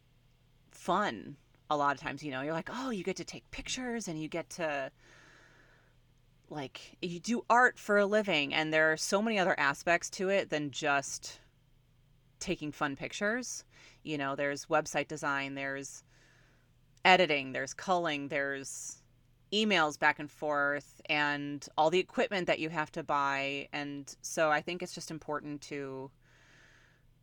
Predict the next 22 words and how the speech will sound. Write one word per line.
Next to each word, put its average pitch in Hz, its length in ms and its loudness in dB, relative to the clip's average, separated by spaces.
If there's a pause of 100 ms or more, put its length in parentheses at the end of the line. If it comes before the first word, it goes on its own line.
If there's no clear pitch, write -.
(800)
kind 180 200 2
of 151 80 -6
do 170 160 0
some 175 220 -4
research, 160 760 -2 (140)
whether 147 220 0
it 143 60 -6
be 151 140 0
online 143 520 0
or 143 80 -6
talking 147 340 -6
to 143 60 -8
people, 147 380 -4
and 143 180 -8
make 139 180 -8
sure 151 180 -6
that 143 140 -8
you 147 140 -12
have 143 180 -6
an 143 80 -10
idea 139 560 -8
of 139 560 -10